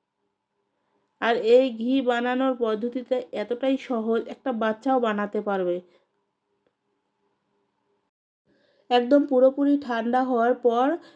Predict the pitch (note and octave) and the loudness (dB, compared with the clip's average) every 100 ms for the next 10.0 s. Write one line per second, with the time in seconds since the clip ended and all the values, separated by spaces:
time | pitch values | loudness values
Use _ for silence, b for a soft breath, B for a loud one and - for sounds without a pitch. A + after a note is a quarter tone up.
0 | B A#3+ B3 C#4+ C#4+ C4 A3+ B3 C4 C4 | B -4 2 4 6 4 2 0 2 0
1 | - C4+ D#4 F#4+ A#3 B3 C#4 B3+ A#3+ A3+ | -2 -4 -2 -4 -4 -4 0 2 2 2
2 | C4 C4+ C4+ B3+ C4+ B3+ C4 A#3+ G#3+ A#3 | 0 0 -2 -4 -2 0 0 -2 0 -2
3 | A#3+ B3 A#3 A3 G3+ G#3 F#3 E3+ E3+ E3 | 2 2 2 -2 -2 -2 -2 -8 -10 -12
4 | _ _ - A#3+ B3 A3+ A3+ A#3 G#3 G3+ | _ _ -4 0 0 0 0 0 -2 -4
5 | F#3+ F#3 - F#3 F3+ _ _ _ _ _ | -8 -12 -14 -14 -14 _ _ _ _ _
6 | _ _ - C4+ C#4 C#4 C4+ C4+ C4 B3+ | _ _ 2 2 2 0 0 0 -2 -2
7 | B3 A#3+ B3 B3 C4+ A#3 B3+ C4 _ G#3 | -2 -2 0 0 0 -2 -4 -4 _ -8
8 | A3+ A3 A3 A3 B3 C#4 C#4+ C4 B3+ A#3+ | -4 -2 -2 -4 0 0 2 2 2 -2
9 | - C4+ - A3+ A3 G3+ G3 F#3+ F#3 F3 | -4 -6 -4 -2 0 0 0 -2 -4 -6